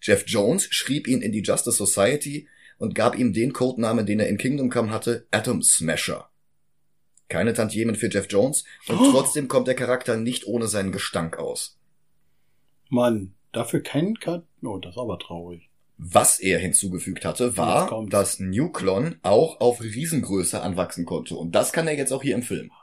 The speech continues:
Speaker 2: Ah, okay, das konnte er vorher scheinbar also
Speaker 1: Das
Speaker 2: nicht.
Speaker 1: konnte er nicht, nein.
Speaker 2: Ah,
Speaker 1: Der war
Speaker 2: okay.
Speaker 1: einfach nur stark.
Speaker 2: Ja, gut. Das
Speaker 1: Mhm.
Speaker 2: wär ja auch in, wäre theoretisch ja auch in Ordnung gewesen.
Speaker 1: Ja. Im Film ist Rothstein übrigens nicht das Patenkind von Al Pratt,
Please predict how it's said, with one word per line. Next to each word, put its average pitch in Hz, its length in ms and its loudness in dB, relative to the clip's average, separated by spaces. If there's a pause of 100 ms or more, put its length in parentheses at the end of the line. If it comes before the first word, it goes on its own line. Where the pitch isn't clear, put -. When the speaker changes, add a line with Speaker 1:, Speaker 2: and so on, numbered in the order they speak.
(120)
Speaker 2:
Ah, 170 140 8
okay, 165 200 4
das 135 160 -2
konnte 165 220 -2
er 147 100 -2
vorher 151 300 -2
scheinbar 143 340 -2
also 131 80 -2
Speaker 1:
Das 131 80 -2
Speaker 2:
nicht. 127 80 -2
Speaker 1:
konnte 123 180 2
er 123 120 0
nicht, 95 260 -4
nein. - 140 -4
Speaker 2:
Ah, 262 100 4
Speaker 1:
Der - 100 4
war 131 120 8
Speaker 2:
okay. - 100 4
Speaker 1:
einfach 147 120 4
nur 120 100 0
stark. - 400 -6 (440)
Speaker 2:
Ja, 135 180 4
gut. 180 320 8 (340)
Das 104 180 -8
Speaker 1:
Mhm. 123 40 -2
Speaker 2:
wär 123 100 4
ja 143 140 8
auch 190 180 8
in, 190 160 0 (260)
wäre 190 500 8 (140)
theoretisch 170 480 4
ja 214 100 4
auch 220 180 2
in 175 80 4
Ordnung 110 320 0
gewesen. 98 420 -12
Speaker 1:
Ja. 131 360 2 (1700)
Im 135 140 4
Film 214 480 0 (160)
ist 147 260 0
Rothstein 131 800 0
übrigens 123 320 -2
nicht - 360 0
das 127 160 0
Patenkind 131 440 -2
von - 160 0
Al 90 180 0
Pratt, - 400 2